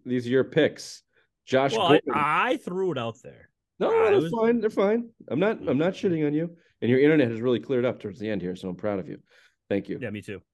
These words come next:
Speaker 2: Yeah, yeah, yeah,
Speaker 1: Um,
Speaker 2: too.
Speaker 1: Josh Gordon playing in the X F L. Is that right?
Speaker 2: Yeah, that's correct.
Speaker 1: He was kicked off or asked to leave the, uh, the field because he was running su-, such shitty routes.
Speaker 2: Yeah, it was that guy, Benny, uh, the old, the backup quarterback for the Cowboys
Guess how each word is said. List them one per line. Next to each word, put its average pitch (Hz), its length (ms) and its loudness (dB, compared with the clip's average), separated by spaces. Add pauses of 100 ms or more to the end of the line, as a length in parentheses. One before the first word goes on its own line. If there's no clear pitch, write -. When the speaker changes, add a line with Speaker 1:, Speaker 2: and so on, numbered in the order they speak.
(180)
Speaker 2:
Yeah, 90 160 -14
yeah, 127 60 0
yeah, 113 520 2
Speaker 1:
Um, 104 100 0
Speaker 2:
too. 95 60 -10
Speaker 1:
Josh 156 340 2
Gordon 135 600 4
playing 131 340 2
in 120 100 2
the 113 160 0
X - 220 -6
F 170 180 -4
L. 214 320 -2
Is 135 100 -14
that 151 120 -6
right? 220 200 -6 (340)
Speaker 2:
Yeah, 135 180 -2
that's 127 140 -2
correct. 156 440 0 (400)
Speaker 1:
He 127 180 2
was 110 160 4
kicked - 500 -4
off 139 280 -2
or 113 120 4
asked 117 280 0
to 127 80 -4
leave 117 340 0
the, 113 260 0
uh, 104 360 -2
the 117 80 -6
field 131 320 0
because 101 240 -4
he 110 80 -4
was 98 140 -6 (440)
running 110 300 -2
su-, 117 340 -8
such - 400 -4 (140)
shitty 131 340 0
routes. 117 360 0 (520)
Speaker 2:
Yeah, 127 160 -6
it 110 60 -6
was 120 140 -4
that 110 160 -6
guy, 110 180 -4
Benny, 113 520 -6
uh, 104 380 -8
the 101 220 -14
old, 120 300 -6
the 104 180 -8
backup 131 320 -6
quarterback 123 380 0
for 113 80 -12
the 98 60 -10
Cowboys 110 720 -6